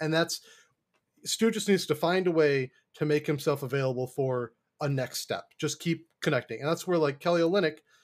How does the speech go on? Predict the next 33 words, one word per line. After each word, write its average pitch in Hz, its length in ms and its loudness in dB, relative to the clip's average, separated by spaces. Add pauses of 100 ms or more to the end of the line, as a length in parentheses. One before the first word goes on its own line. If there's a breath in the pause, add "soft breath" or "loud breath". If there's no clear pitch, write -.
(220 soft breath)
again, 151 440 -2 (260 soft breath)
Kelly 240 260 2
is 240 120 -6
not 202 280 -2 (200)
the 147 120 0
craziest 165 540 4
athlete. 147 420 -2
He's 151 200 -8
not 170 240 0
always 160 340 4
gonna 151 160 0
be 147 120 2
a 139 60 2
guy 143 200 2
that 131 120 -4
just, 139 200 -6
like, 135 180 -4
throws 139 220 0
down 135 180 -4
lobs 139 300 -2
and 135 60 -16
stuff 135 140 -8
either, 123 280 -2 (400 loud breath)
but 135 80 -2
he's 113 140 -6
really 139 160 0
smart. 160 480 -2
His 139 120 -8
positioning's 139 640 -4
better 147 400 0
than 139 140 -2
Stu's. 139 480 -4 (340 soft breath)
And 131 160 -4